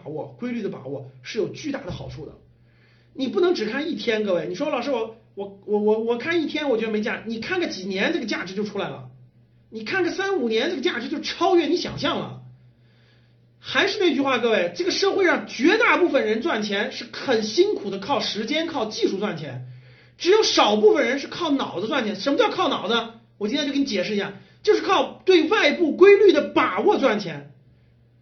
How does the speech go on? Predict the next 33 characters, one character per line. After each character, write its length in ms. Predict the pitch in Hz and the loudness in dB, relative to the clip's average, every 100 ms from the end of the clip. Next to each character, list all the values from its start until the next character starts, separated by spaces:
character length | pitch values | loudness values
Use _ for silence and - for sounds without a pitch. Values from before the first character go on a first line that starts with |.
| _ _ _ _ _ - | _ _ _ _ _ -4
我 120 | 381 | 0
只 120 | - | 4
要 160 | 403 440 | 4 4
把 180 | 247 | 0
握 100 | 277 | 2
住 100 | 392 | 2
外 160 | 349 403 | 4 2
部 140 | 359 | 2
的 80 | 359 | 0
规 260 | - 359 403 | 4 8 8
律， 240 | 392 262 | 8 6
我 80 | 285 | 0
只 140 | 294 | 0
要 120 | 254 269 | 0 2
动 220 | - 349 | 2 4
动 140 | 339 | 2
鼠 260 | - 226 208 | 0 -4 0
标 240 | 302 403 | 2 4
就 100 | 339 | 2
赚 160 | 269 214 | 0 -2
钱 160 | 190 170 | -4 -6
了。 240 | 170 147 | -6 -4
对 140 | - 381 | 2 2
很 160 | 214 | 2
多 80 | 233 | 0
人 100 | 330 | 0
就 60 | 311 | 0
很 260 | - 247 | -2 -4
容 180 | 233 202 | -2 -2
易、 120 | 285 | -2
很 160 | 240 240 | -2 0
简 180 | 277 170 | -2 -2
单， 260 | 175 175 | -6 -8